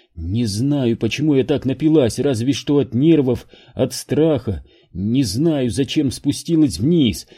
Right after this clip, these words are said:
Я осознавала, что делаю. И тем не менее, в то же время...»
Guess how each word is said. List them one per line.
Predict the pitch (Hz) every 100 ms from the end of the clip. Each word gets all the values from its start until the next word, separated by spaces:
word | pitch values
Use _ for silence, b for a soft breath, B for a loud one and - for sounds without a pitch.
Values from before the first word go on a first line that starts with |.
| B
Я | - 139
осознавала, | 131 127 127 139 165 165 135
что | 113 -
делаю. | 139 170 139 101 67 - b b b
И | 117 127
тем | - 156 160 143
не | 151
менее, | 170 156 135
в | -
то | 175
же | 127
время...» | 135 185 175 139 85 62